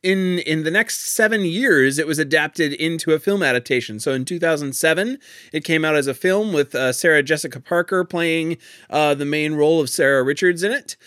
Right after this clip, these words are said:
Um, and, uh, yeah, that, that, that was a film as well. So many of you may have interacted with this play, uh, through that film.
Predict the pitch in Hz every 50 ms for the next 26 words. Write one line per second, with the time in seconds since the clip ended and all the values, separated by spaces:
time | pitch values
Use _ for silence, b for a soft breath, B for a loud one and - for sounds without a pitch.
0 | B B B B B 160 156 156 151 156 170 202 202 _ _ _ _ _ _ _
1 | _ _ _ _ _ _ _ _ _ - - - 165 151 151 156 151 156 151 147
2 | 147 147 202 240 190 123 135 170 170 143 151 170 170 - - 160 165 175 170 165
3 | 160 156 180 170 165 160 143 165 190 156 - - 185 202 233 240 226 196 185 175
4 | 170 170 165 165 151 147 131 139 - - 165 156 156 165 151 151 147 - 147 135
5 | 123 - 135 127 - - - 156 143 139 139 139 135 - - 131 123 120 117 113
6 | 113 123 - - 180 175 165 156 139 135 151 151 139 - - - - - - 226
7 | 233 202 160 147